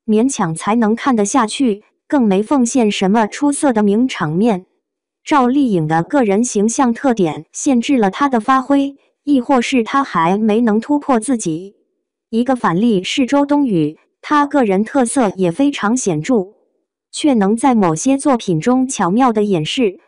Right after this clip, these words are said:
并与角色融为一体。要知道，不是从少女风向中年女性的转变就叫突破，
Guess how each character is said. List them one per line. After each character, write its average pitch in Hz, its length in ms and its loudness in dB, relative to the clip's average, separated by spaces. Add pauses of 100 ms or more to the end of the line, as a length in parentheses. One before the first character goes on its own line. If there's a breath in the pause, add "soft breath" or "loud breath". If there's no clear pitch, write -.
(160 soft breath)
并 247 240 2
与 175 160 0
角 190 220 0
色 240 220 0
融 202 200 0
为 220 160 2
一 262 160 0
体。 151 460 -8 (540)
要 277 200 2
知 285 200 -2
道， 247 260 0 (260 soft breath)
不 226 160 0
是 254 240 0
从 202 240 -2
少 262 220 0
女 165 260 2
风 277 220 0
向 254 240 0
中 294 220 0
年 233 240 2
女 196 120 2
性 233 280 0
的 165 160 2
转 165 260 -2
变 247 240 2
就 262 180 2
叫 240 220 2
突 277 220 -2
破， 233 320 -2